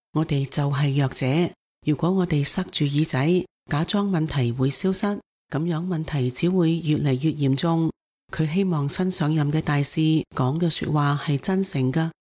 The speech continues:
但我哋需要談論人權問題。澳洲智庫洛伊研究院 Lowy Institute 分析師卡薩姆 Natasha Kassam 認為，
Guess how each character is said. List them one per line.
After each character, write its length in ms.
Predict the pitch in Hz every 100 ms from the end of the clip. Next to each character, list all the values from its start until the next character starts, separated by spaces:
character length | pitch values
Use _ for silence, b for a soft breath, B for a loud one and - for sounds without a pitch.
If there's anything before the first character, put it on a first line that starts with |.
| _ _ -
但 160 | 165 160
我 100 | 170
哋 160 | 151
需 280 | 151 208 196
要 120 | 175
談 240 | 175 139 127
論 260 | 151 156
人 220 | 151 131 131
權 200 | 143 139
問 180 | 156
題。 440 | 151 139 131 131 - _ _ _ _ -
澳 180 | 175
洲 200 | 175 202
智 180 | 196 -
庫 340 | 180 180 175 170
洛 160 | 156 -
伊 260 | 190 202
研 200 | 170 127
究 200 | 127 156
院 360 | 160 143 160 190 - -
Lowy 420 | 180 190 202 202
Institute 760 | 190 196 208 147 - 147 127 -
分 240 | - 175
析 140 | 175 185
師 440 | - 196 190 190 -
卡 240 | - 185
薩 220 | 175 165
姆 400 | 151 139 143 156 - _ -
Natasha 600 | 147 - 196 196 196 196
Kassam 440 | - 202 190 135
認 200 | 135 147
為， 360 | 156 139 135